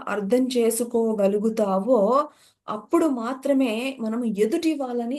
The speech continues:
అర్థం చేసుకోగలుగుతాం. మనల్ని ఎప్పుడైతే మనల్ని మనం ప్రేమించుకోగలుగుతామో అప్పుడే మనము ఇతరులని కూడా ప్రేమించగలుగుతాం. అలాగే మనల్ని మనం పూర్తిగా అర్థం చేసుకోవాలి. మనమే మనకు అర్థం అవ్వట్లేదంటే ఇంక మనం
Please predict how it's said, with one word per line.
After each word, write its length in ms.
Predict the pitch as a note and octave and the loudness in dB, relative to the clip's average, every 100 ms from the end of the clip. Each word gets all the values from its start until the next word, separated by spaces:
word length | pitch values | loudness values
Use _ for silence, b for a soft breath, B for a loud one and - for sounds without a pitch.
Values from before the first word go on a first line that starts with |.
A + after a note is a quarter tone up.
| D4 | -8
అర్థం 300 | G3+ F#3+ A#3+ | -10 -6 -4
చేసుకోగలుగుతాం. 880 | A3+ G#3 F#3+ G#3+ G3 F3+ F3+ F#3 E3+ D#3 - _ B B B B - | -4 -6 -6 -6 -6 -6 -6 -6 -6 -8 -14 _ B B B B -2
మనల్ని 500 | G3+ C#4+ E4+ E4+ E4 E4+ | 2 4 4 4 4 2
ఎప్పుడైతే 480 | C#4+ C4 C#4+ D#4 D#4 | 0 0 2 2 2
మనల్ని 400 | C4+ A3+ C4+ D#4+ | 0 2 4 4
మనం 300 | D4 C4+ C4+ | 4 2 -2
ప్రేమించుకోగలుగుతామో 1300 | B3+ G#3 B3 B3+ - B3 A#3 A3+ A3 A3 A3 A3+ C4 A3 B3+ | -2 0 0 -2 0 0 2 -2 -2 0 0 0 0 0 -2
అప్పుడే 340 | A3 A3 C#4+ D4+ | -6 0 2 4
మనము 300 | C4 A#3 B3+ C4 | 2 -2 -2 -4
ఇతరులని 560 | B3+ A#3 C#4+ D4 D4 C4+ | -4 0 0 2 2 0
కూడా 340 | B3+ A3+ C#4 | 0 0 0
ప్రేమించగలుగుతాం. 1000 | A#4+ D4+ A3+ G#3 A3 G#3+ G3+ F#3+ F#3 F#3 F#3 F#3+ b b b b - | 0 0 0 2 0 0 0 0 -2 -4 -6 -12 b b b b 0
అలాగే 400 | A3+ E4+ D4 D4 F#4+ | 4 4 4 2 2
మనల్ని 320 | B3 C4 F4 | 0 4 4
మనం 200 | E4+ D#4 | 6 4
పూర్తిగా 400 | C#4 C#4 C#4+ D#4 C#4+ | 2 0 0 2 2
అర్థం 260 | A3+ C#4+ D4 | 2 2 4
చేసుకోవాలి. 600 | C4 A#3+ - A#3+ G#3+ F#3+ | 2 0 0 0 0 -2
మనమే 380 | G3+ A3+ C#4+ | -4 -4 0
మనకు 280 | F4+ E4 D4+ | 0 0 0
అర్థం 240 | C4+ B3 C4+ | -2 0 0
అవ్వట్లేదంటే 540 | C#4 C#4 C#4 C4+ C4 | 0 0 0 -2 -2
ఇంక 120 | C4+ | -4
మనం 200 | B3 A#3 | -2 -2